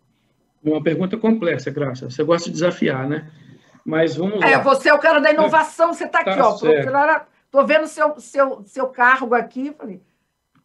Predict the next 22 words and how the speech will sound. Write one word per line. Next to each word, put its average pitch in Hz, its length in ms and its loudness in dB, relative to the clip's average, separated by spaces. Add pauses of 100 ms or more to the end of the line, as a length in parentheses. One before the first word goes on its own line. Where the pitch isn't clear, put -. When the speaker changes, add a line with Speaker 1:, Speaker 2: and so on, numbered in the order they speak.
(460)
Speaker 1:
Mas 214 140 2
Speaker 2:
governo 247 160 4
Speaker 1:
vamos 262 160 2
Speaker 2:
do 277 40 0
Speaker 1:
lá, 233 40 4
Speaker 2:
Estado 247 160 4
do - 40 -10
Speaker 1:
vamos 202 140 -2
Speaker 2:
Espírito 269 220 0
Speaker 1:
pro - 100 -4
Speaker 2:
Santo, - 260 4
Speaker 1:
desafio. - 180 0
Speaker 2:
inovação. 302 1040 4
Então, 262 220 -2
eu 277 40 -2
falei, 277 220 0
Speaker 1:
Com - 60 6
Speaker 2:
é - 220 6
ele. - 140 4
Speaker 1:
certeza, 359 300 2 (360)
com 160 100 2
certeza. 180 560 0